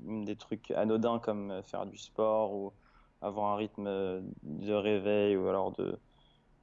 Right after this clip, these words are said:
de coucher, enfin l'alimentation, tout ça, euh, c'est vraiment des trucs super importants, ça permet de se cadrer. Moi j'étais pas cadré du tout, même si j'étais très sérieux dans ce que je faisais, euh, au final j'avais pas de cadre et donc du coup, bah,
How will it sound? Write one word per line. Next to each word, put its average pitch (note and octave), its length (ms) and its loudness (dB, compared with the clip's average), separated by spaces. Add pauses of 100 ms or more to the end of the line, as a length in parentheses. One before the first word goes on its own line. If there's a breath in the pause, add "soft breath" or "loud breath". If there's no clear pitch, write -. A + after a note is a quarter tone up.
(240)
de G#2 340 -2
coucher, A2+ 640 2
enfin G2+ 260 0
l'alimentation, G2+ 720 -2
tout A2 100 -14
ça, - 140 -2
euh, G2 380 2
c'est - 160 -6
vraiment G#2+ 280 2
des G#2 80 -2
trucs - 180 -10
super A2 300 -2
importants, G#2+ 440 -2
ça - 120 -14
permet G#2 260 -4
de G#2 60 -8
se - 100 -16
cadrer. A2 460 4
Moi A2 120 0
j'étais G#2 220 -4
pas A2 140 -4
cadré G#2+ 300 0
du G#2 160 -8
tout, C3 200 0
même A#2+ 200 2
si A2+ 160 -10
j'étais A2 360 -2 (520 soft breath)
très A#2 180 -2
sérieux A2+ 300 2
dans A2+ 100 2
ce G#2+ 80 -10
que A2 80 -8
je - 80 -12
faisais, A2+ 260 0
euh, B2+ 320 4
au - 20 -4
final A2+ 280 -4
j'avais G#2 180 -2
pas G2+ 120 -6
de - 100 -10
cadre B2 300 0
et G#2 80 -2
donc G#2+ 200 -8
du G2+ 120 -12
coup, - 140 -10
bah, G2+ 280 -4